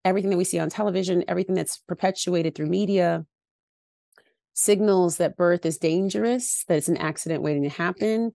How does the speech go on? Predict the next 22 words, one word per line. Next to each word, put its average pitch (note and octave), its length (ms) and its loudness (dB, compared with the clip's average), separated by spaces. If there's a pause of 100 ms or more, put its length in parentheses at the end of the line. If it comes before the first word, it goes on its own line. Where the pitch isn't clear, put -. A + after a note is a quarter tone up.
(160)
that D#3+ 120 -4
the E3 60 0
body D#3 560 0
is D3 500 0 (260)
this, D3+ 500 0
you E3+ 160 2
know, D3+ 160 0
precarious E3+ 1040 0
space, A#3+ 600 2
and E3 120 -2
we D3+ 60 0
have D#3 80 -2
to D3+ 60 -4
save F3 440 2
the F3 80 4
baby E3 340 0
from E3+ 200 0
the D3 60 2
body G#3 400 0
because F3+ 400 -4
the D3 80 0
body, E3+ 600 0